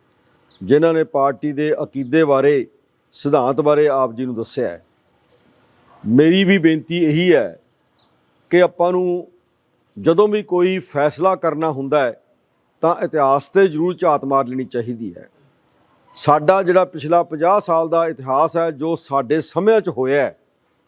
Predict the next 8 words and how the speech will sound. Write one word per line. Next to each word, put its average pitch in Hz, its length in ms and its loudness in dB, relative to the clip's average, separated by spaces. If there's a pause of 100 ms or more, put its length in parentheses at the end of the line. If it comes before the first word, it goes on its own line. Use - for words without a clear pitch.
(400)
ਮੇਰੀ 160 300 2
ਉਮਰ 185 200 2
ਵਾਲੇ 175 340 2
ਜਿਹੜੇ 160 280 -2
ਵੀ 208 80 -4
ਤੁਸੀਂ 165 300 -6
ਬੈਠੇ 151 400 0
ਹੋ 123 200 -2